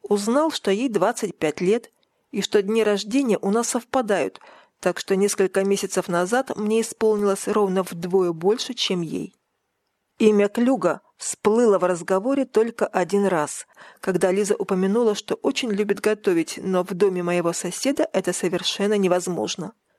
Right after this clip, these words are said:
«В гараже у него стоит морозильник, забитый всякими замороженными обедами», — сказала она. «В доме одна тарелка, одна вилка, одна ложка и один стакан.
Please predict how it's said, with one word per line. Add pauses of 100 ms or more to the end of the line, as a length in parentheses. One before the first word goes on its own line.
(260)
«В
гараже
у
него
стоит
морозильник,
забитый
всякими
замороженными
обедами», — (220)
сказала
она. (500)
«В
доме
одна
тарелка, (220)
одна
вилка, (480)
одна
ложка
и
один
стакан.